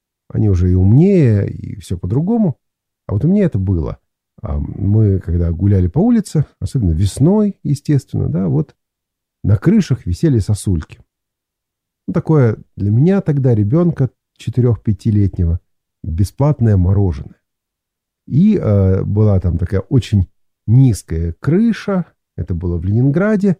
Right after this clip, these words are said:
а там, знаете, вот эти подвальчики, да, в этих подвальчиках, э, в те времена, по крайней мере, иногда даже люди жили. И свисали крыши.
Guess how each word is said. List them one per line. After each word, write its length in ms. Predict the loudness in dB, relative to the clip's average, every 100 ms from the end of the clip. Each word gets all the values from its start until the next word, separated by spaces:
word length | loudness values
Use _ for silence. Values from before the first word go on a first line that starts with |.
| _ _ _ _ _
а 60 | -4
там, 200 | 0 2
знаете, 280 | 2 0
вот 60 | -2
эти 100 | -2
подвальчики, 760 | 0 2 4 2 0 -6 -10
да, 180 | -6 -4
в 60 | -4
этих 160 | -8
подвальчиках, 580 | -4 -2 -2 -4 -8 -10 _ _ _ _ -10
э, 240 | -6 -4
в 80 | -2
те 160 | 2 4
времена, 340 | 4 2 -2
по 120 | -4
крайней 260 | -4 -2 0
мере, 220 | 0 0
иногда 200 | 0 0
даже 240 | 0 4
люди 280 | 6 6 4
жили. 400 | 2 0 -2 -6 -14 _ _ _ _ _ _ _
И 240 | -4 -4 -4
свисали 540 | -8 -4 -4 -2 -2 -2
крыши. 560 | 0 0 0 -6 -16